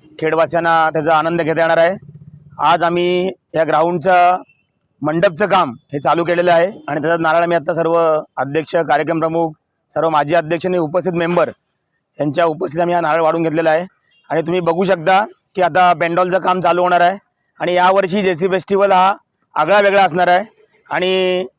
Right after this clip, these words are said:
आम्हाला सर्वांना एक खेद पण आहे की हे जे आपलं ग्राउंड आहे, गेले आम्ही पंचवीस वर्ष इथे फेस्टिवल करतोय, पुढच्या वर्षी हे ग्राउंड आपल्याला इथे उपलब्ध नसणार आहे. पुढच्या वर्षी आपला फेस्टिवल नवीन जागेमध्ये असेल, नवीन भूमिकेत असेल, नवीन वेगळ्या संकल्पनेत असेल.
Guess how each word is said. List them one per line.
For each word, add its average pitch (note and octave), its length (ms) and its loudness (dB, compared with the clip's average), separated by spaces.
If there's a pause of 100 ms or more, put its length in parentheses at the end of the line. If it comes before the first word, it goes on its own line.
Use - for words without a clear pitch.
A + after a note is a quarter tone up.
आम्हाला F#3 280 0
सर्वांना G3+ 420 2
एक G3+ 160 -4
खेद F#3 240 -2
पण G#3 100 2
आहे F#3 120 2
की G3 320 0 (420)
हे F#3 120 -2
जे G3+ 100 2
आपलं G#3+ 200 2
ग्राउंड G3+ 340 2
आहे, D3 180 2 (200)
गेले F3 140 0
आम्ही G3 120 2
पंचवीस F#3+ 340 -4
वर्ष G3+ 140 -2
इथे G3+ 140 0
फेस्टिवल F#3 340 -2
करतोय, D#3+ 340 -2 (580)
पुढच्या E3+ 280 -2
वर्षी G3 280 0 (160)
हे F#3 140 2
ग्राउंड F#3+ 280 2
आपल्याला G3+ 260 0
इथे G3 160 0
उपलब्ध F#3 300 -2
नसणार F#3 320 0
आहे. D3 140 0 (400)
पुढच्या E3 220 -2
वर्षी F#3+ 220 0
आपला F#3+ 240 2
फेस्टिवल F#3+ 280 -2
नवीन F#3+ 220 0
जागेमध्ये F#3+ 440 0
असेल, G3 340 -2 (340)
नवीन F#3+ 340 0
भूमिकेत F#3+ 320 -2
असेल, G3+ 140 0
नवीन F#3+ 260 0
वेगळ्या G3 280 0
संकल्पनेत F#3 460 -2
असेल. C#3+ 240 -2